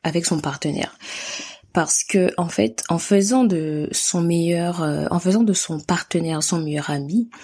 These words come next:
déjà, on sera plus proche de lui, quelqu'un avec qui on partage toutes sortes de trucs, de moments, de discussions, d'échanges, on sera forcément plus proche de la personne. Si on est plus proche de cette personne,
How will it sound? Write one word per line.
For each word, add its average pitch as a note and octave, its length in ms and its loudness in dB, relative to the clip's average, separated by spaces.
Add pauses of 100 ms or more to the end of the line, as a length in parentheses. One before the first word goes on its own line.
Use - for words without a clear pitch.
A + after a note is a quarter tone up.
(480)
déjà, F3 240 4
on A3+ 60 6
sera - 200 0
plus F#3 160 -2
proche F#3 280 0
de F3+ 100 4
lui, F3+ 240 4
quelqu'un D#3 400 0
avec D#3+ 220 -2
qui G3+ 200 2
on D#3+ 120 -2
partage - 600 -4
toutes - 220 0
sortes E3 260 -4
de E3 120 0
trucs, G3 380 2
de D#3+ 180 2
moments, F3 720 2
de D#3+ 140 -2
discussions, F3+ 760 0
d'échanges, E3+ 640 2
on D3+ 120 -4
sera - 200 -4
forcément F3+ 460 -2
plus G#3+ 320 0
proche F3+ 440 -4
de D#3+ 80 0
la D3+ 120 -2
personne. D3 500 -4 (1080)
Si - 180 2
on F#3+ 80 4
est G3+ 100 6
plus G#3+ 200 2
proche A3 280 0
de F#3+ 60 2
cette - 240 -4
personne, G3 600 2